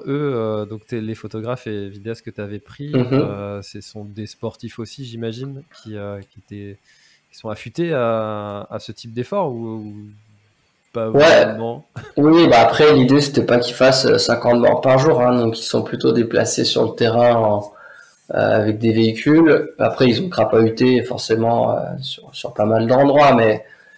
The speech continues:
Speaker 2: euh, là, ils se sont dit, on fait une section parce que la section en voiture était longue et ils avaient peur de pas être en bas. Et finalement, euh, c'est nous qui avons été très, très longs. Et, euh, donc, ils se sont dit, bah, on vient avec vous sur ces dix bornes-là, ça devrait aller. Il y avait, euh,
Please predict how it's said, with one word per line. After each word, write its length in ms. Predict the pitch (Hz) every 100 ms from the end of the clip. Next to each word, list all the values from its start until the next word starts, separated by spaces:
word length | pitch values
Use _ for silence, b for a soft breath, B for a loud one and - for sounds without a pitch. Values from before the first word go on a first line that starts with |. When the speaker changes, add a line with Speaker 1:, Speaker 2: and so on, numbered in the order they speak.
| b b -
Speaker 2:
euh, 440 | 110 110 120 120
là, 180 | 113 127
ils 100 | 123
se 100 | -
sont 140 | 151
dit, 140 | 117 139
on 80 | 123
fait 140 | -
une 80 | 113
section 400 | - - - 143
parce 180 | 131 -
que 80 |
la 140 | 117 110
section 340 | 117 117 -
en 80 | 123
voiture 340 | 120 120 151 135
était 200 | - 113
longue 460 | 123 143 151 135 B B B B -
et 100 | 123
ils 140 | 113
avaient 120 | 110
peur 220 | 110 127 -
de 40 |
pas 120 | -
être 180 | 117 -
en 100 | 117
bas. 260 | 117 123 113
Et 60 |
finalement, 640 | 107 - - 101 107 110 -
euh, 80 | -
c'est 200 | - -
nous 120 | 127
qui 80 | 117
avons 200 | 110 110
été 400 | 104 - 113 110 - _
très, 180 | - -
très 200 | 113 123
longs. 240 | 117 135 160 - B B B B B B -
Et, 140 | 131 127
euh, 720 | 120 113 110 107 104 98 123
donc, 220 | 117 113 113
ils 60 |
se 100 | -
sont 120 | 127
dit, 140 | 120 147
bah, 160 | 123
on 100 | 107
vient 220 | 107 117 120
avec 200 | 117 107
vous 200 | 120 131
sur 180 | - -
ces 140 | 117
dix 140 | 113
bornes-là, 400 | 120 113 107 117
ça 140 | 131 117
devrait 380 | 104 104 101 104
aller. 140 | 117
Il 160 | 131 117
y 40 |
avait, 320 | 101 101 113
euh, 140 | 113